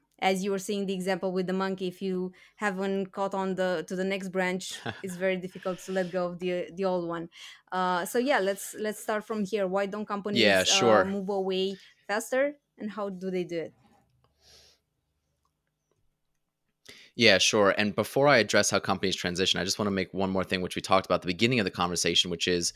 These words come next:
Speaker 2: the short term versus the long term. Um, and let me just
Speaker 1: Mm-hmm,
Speaker 2: say
Speaker 1: mm-hmm.
Speaker 2: for marketing, um, if the goal of your marketing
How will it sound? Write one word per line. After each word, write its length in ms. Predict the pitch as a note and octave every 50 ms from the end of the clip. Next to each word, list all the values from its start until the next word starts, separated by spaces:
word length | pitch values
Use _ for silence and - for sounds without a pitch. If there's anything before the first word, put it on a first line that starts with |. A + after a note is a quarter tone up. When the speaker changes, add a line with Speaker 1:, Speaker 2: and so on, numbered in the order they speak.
| - - _
Speaker 2:
the 60 | -
short 260 | - - - G#2 G2 -
term 180 | - G2 F#2
versus 220 | F2+ F2 - - E2
the 60 | F2
long 260 | F2 F2 F2 F#2 E2
term. 320 | - - D#2+ C#2 A#1+ - - _ - - - - - _ _ G2
Um, 320 | G2 F#2+ F#2 F#2+ F2+ -
and 100 | - G#2
let 100 | G#2+ G2+
me 100 | F#2 F#2
just 160 | F#2 B2 - -
Speaker 1:
Mm-hmm, 20 |
Speaker 2:
say 240 | - G2+ G2 G2 F#2+
Speaker 1:
mm-hmm. 80 | F2+
Speaker 2:
for 80 | - F#2
marketing, 560 | F2+ F2+ F2+ F#2 F#2 - - F2 D2+ C2 F2 - - - - _ _ _ -
um, 380 | G2 F#2+ F#2+ F#2 F2+ F2 F#2 - _ _ _ _ _ _ _ _ _ _ _ _ _ _ _ _ _ _ _ _
if 320 | - B2 D#3 D#3+ - - -
the 100 | B2+ A#2
goal 540 | G#2+ F#2+ G2 G#2+ G#2+ A2 A2+ A#2+ C3 C#3+
of 100 | C#3 B2
your 100 | B2 A#2
marketing 640 | A2 G#2+ G2+ G2 G2+ G#2 G2+ - E2 A#1 G1+ G1+ -